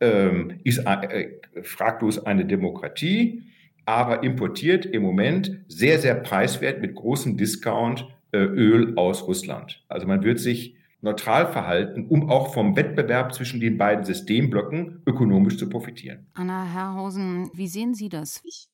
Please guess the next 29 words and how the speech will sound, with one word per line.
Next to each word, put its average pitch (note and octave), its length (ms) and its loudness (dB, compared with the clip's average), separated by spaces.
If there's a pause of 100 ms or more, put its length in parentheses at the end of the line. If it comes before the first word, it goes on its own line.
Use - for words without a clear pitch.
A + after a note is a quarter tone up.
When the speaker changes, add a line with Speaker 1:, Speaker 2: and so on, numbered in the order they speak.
Speaker 3:
finde A3 340 2
das G3 320 -8 (160)
aus F3 220 -8
Sicht F#3 180 -6
Deutschlands, G#3+ 500 0
aus - 280 -10
Sicht - 400 -10
Europas G3+ 840 -2
interessant, F#3 680 -2 (400)
sich F3+ 340 -4 (320)
hier F3+ 320 2
noch F3+ 240 0
mal F3 320 2
ein F3+ 200 4 (220)
bisschen F#3 320 -4
mit F3+ 220 -2 (460)
zu G#3+ 280 4
beschäftigen. F#3+ 1040 4
Ähm, F#3 520 2 (240)
schließlich G3 600 -4
ist G#3 220 -4
der G3 80 0 (100)
afrikanische F#3 720 -6
Kontinent, F3+ 420 -6
sind F#3+ 220 -6
das - 300 -8
unsere F#3 460 2
Nachbarn. F#3 760 0 (540)
Ähm, F#3 420 4